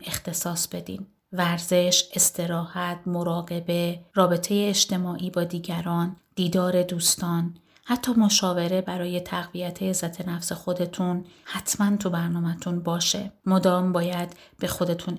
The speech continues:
انرژی بدین و از سطح بهتری از زندگی برخوردار باشین. دومین راهکار اینه که رفتار مثبتی که از ایشون دیدین بهش انعکاس مثبتی بدین. این افراد در سطح هیجانی کودکن.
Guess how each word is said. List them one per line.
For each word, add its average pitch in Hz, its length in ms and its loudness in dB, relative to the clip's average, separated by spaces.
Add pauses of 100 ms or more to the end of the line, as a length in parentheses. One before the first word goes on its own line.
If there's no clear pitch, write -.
انرژی 175 420 0
بدین 185 480 -4 (140)
و 185 60 0
از 175 160 4
سطح 175 340 0
بهتری 180 600 -4
از 170 160 -4
زندگی 170 480 -2
برخوردار 175 760 -4
باشین. 90 440 -2 (480)
دومین 220 400 8
راهکار 214 800 0
اینه 208 220 2
که 202 160 -2
رفتار 190 460 0
مثبتی 185 540 0
که 208 160 -4
از 175 200 -4
ایشون 180 320 -2
دیدین 190 640 2 (160)
بهش 180 300 0 (120)
انعکاس 185 560 -6
مثبتی 175 600 -2
بدین. 185 360 -8 (120)
این 277 200 10
افراد 262 360 2
در 214 180 0
سطح 233 340 -4 (180)
هیجانی 185 960 0 (200)
کودکن. 175 600 0